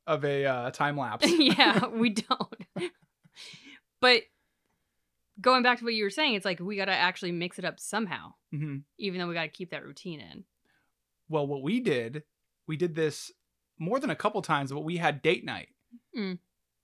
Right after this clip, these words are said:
Speaker 1: So we moved the couches around, set up the, uh, the love seat in front of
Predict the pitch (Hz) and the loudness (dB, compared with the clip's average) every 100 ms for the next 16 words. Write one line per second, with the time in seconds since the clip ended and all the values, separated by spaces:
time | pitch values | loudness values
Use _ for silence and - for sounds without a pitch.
0 | _ - - 165 151 147 143 160 170 165 | _ -14 0 2 4 2 0 -2 -2 -2
1 | 156 151 147 143 151 147 156 143 135 143 | 0 -2 -2 -2 -2 -2 -2 0 0 -4
2 | 139 135 135 131 131 135 139 _ _ _ | -4 -2 0 0 -2 -4 -8 _ _ _
3 | - - 160 147 143 135 _ - 139 131 | -16 -4 0 2 0 -2 _ -8 -4 -2
4 | 127 123 123 120 139 _ _ 131 117 120 | -4 -4 -6 -8 -14 _ _ -6 -6 -4
5 | 127 175 165 143 147 - _ 139 131 143 | 2 2 2 -2 -4 -6 _ -6 -4 0
6 | 135 139 135 131 131 | 0 0 -2 -4 -10